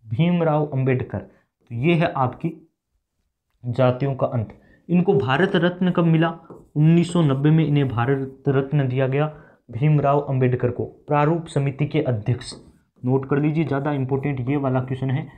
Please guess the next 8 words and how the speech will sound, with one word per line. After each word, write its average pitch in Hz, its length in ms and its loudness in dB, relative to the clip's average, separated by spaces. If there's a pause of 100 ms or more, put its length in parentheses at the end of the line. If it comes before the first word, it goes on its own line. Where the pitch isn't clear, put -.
(220)
प्रारूप 160 640 2
समिति 131 440 -2
के 156 120 -2 (120)
अध्यक्ष 131 360 -4
कौन 143 220 -4
है, 156 180 -2
भीमराव 135 480 -2
अम्बेडकर, 127 460 0